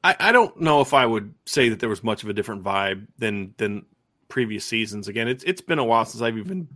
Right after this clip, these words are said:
been at practice, to be completely honest with you. But for me, Ryan, it, I think some of that stuff can be a little overstated. You know, there, it's the first practice. If you're not excited to be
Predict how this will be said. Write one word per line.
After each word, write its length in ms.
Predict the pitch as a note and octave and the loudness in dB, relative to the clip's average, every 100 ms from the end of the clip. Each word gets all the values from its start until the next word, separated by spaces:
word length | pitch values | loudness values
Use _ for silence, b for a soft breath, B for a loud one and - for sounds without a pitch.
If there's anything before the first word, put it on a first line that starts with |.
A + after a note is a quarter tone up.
| - | -4
been 180 | A#2+ | -2
at 140 | A#2+ - | -4 -8
practice, 440 | F#2 E2 - - | -10 -10 -12 -18
to 100 | - | -14
be 100 | F#2 | -14
completely 420 | E2+ - F2+ C#2 | -14 -14 -12 -10
honest 320 | F2 G#2+ G#2+ - | -8 -8 -8 -14
with 140 | C#2 | -16
you. 240 | G#1+ - b b b b b b b _ | -16 -18 b b b b b b b _
But 340 | A#2 A#2+ A2+ - | 2 4 4 -2
for 180 | - D3+ | -6 -2
me, 180 | D#3+ F#3+ | 2 2
Ryan, 380 | D#3 D3 C#3 C3+ | 2 2 2 0
it, 220 | A#2 - - | -4 -6 -2
I 100 | F3+ | 2
think 140 | A3+ | 2
some 220 | - F3+ D#3+ | 0 0 2
of 40 | |
that 120 | C#3 | 0
stuff 240 | - C#3+ - | 0 -2 -2
can 140 | B2+ | -6
be 160 | A#2 A2+ | -2 -2
a 40 | |
little 220 | A2+ A#2+ | 0 -2
overstated. 640 | A#2 A2 - A#2 A#2 A#2 A#2+ _ _ _ _ _ _ _ - | -2 -4 -2 0 0 -2 -8 _ _ _ _ _ _ _ -20
You 80 | B2+ | -10
know, 140 | B2+ A2 | -6 -2
there, 160 | C#3+ - _ _ | -2 -4 _ _
it's 280 | - - - | -16 -10 -4
the 100 | F#3+ | 0
first 280 | G3 F3+ | 2 0
practice. 640 | - C3 - F#2 - - - _ _ - | 2 2 2 -8 -12 -12 -16 _ _ -12
If 120 | - | -4
you're 100 | A3+ | 0
not 140 | A#3+ | 2
excited 500 | D#3 - D#3 D3 C3+ | 0 0 2 2 0
to 80 | C3 | -4
be 400 | C3 B2 A2+ - | -4 -4 -6 -12